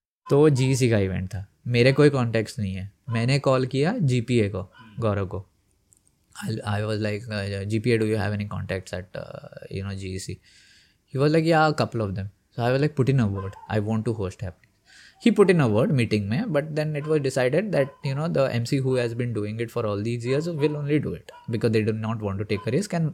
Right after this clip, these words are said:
I did not have a name, a brand name at that time। So G P A told me that। मैंने बोला, "ठीक है, हो गया।" अ, एक दिन पहले मेरे को जीपीए का कॉल आता है, बोलता है, "गुड न्यूज़ है, बैड न्यूज़ है, क्या दूँ पहले?" मैं बोला, "बैड न्यूज़ दे।"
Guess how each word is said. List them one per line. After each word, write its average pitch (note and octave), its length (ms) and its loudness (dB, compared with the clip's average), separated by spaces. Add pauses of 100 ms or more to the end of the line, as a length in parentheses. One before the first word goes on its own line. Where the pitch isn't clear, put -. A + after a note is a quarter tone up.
I A2+ 160 2
did B2+ 100 -2
not C3+ 180 -2
have A#2 100 -4
a A#2+ 100 -4
name, G2+ 240 -2
a F#2+ 160 -8
brand G2 280 -4
name F#2+ 180 -6 (120)
at F#2 120 -6
that - 180 -10
time। - 100 -12 (380)
So D4 140 2
G E3+ 80 4
P C#3+ 120 6
A A#2 160 4
told F#2 160 -2
me F#2 80 -6
that। - 160 -10 (100)
मैंने D#3+ 140 0
बोला, F#3+ 160 -2
"ठीक - 280 -4
है, - 100 -16 (440)
हो B2 120 8
गया।" F2+ 140 -2
अ, - 1200 -8 (720)
एक E3+ 380 6
दिन F3 240 2
पहले E3 300 6
मेरे E3 200 2
को F3+ 140 4
जीपीए D3+ 340 2
का D3 100 2
कॉल A2 260 2
आता G2 200 -4
है, D#4 200 -4 (220)
बोलता C3 340 0
है, E3+ 220 4
"गुड C3+ 240 4
न्यूज़ D#3 240 0
है, F3 60 2
बैड G#2+ 240 2
न्यूज़ G2 200 -4
है, G2+ 60 -2
क्या G#2+ 200 0
दूँ G2+ 140 -2
पहले?" - 220 -8
मैं - 320 -18
बोला, D3+ 120 -2
"बैड G#2 280 0
न्यूज़ G#2+ 260 -2
दे।" - 140 -8